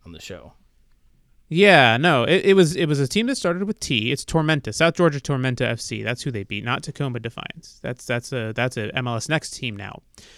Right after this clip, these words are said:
Speaker 2: Uh, Tormenta. They beat 'em three one, and that was the game afterwards that Gary Neville,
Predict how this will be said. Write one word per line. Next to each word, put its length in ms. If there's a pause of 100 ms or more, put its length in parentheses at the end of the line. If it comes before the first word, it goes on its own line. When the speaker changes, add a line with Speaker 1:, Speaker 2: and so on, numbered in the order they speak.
(160)
Speaker 2:
Uh, 560
Tormenta. 540 (460)
They 80
beat 120
'em 100
three 280
one, 340
and 100
that 120
was 140
the 80
game 240
afterwards 600
that 140
Gary 200
Neville, 420